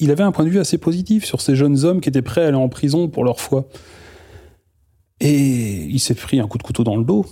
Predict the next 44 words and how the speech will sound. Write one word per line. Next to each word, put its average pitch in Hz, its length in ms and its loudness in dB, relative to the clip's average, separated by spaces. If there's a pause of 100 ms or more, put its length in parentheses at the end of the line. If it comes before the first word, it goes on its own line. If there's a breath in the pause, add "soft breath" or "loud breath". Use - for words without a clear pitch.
(240)
par - 140 -2
les 113 80 2
<laughs> 123 140 2
témoins 147 120 2
de 123 60 2
Jéhovah, 156 160 2
parce - 140 0
que 151 80 2
lui, 151 120 2
il 160 60 4
avait 135 120 2
l'impression 131 400 0
de 143 60 0
se - 80 -4
battre 120 280 -2
pour 160 260 -2
eux. 220 80 0 (760 loud breath)
Au - 140 2
moment 156 340 4
où 151 60 4
le 135 80 2
statut 127 340 -2
d'objecteur 127 420 0
de 127 80 2
conscience 127 720 -2
était 113 240 0
sur 120 180 0
le 117 80 2
point 127 260 0
d'être 113 300 -2
validé, 113 600 0
d'être 120 280 -2
voté 123 340 2
par 120 140 -2
le 117 100 0
gouvernement 120 600 2
pour - 240 -4
permettre 127 560 0
aux 123 180 4
non-violents 123 640 2
de 113 100 -4
faire - 220 -4
ce - 100 -4
choix, 196 300 -2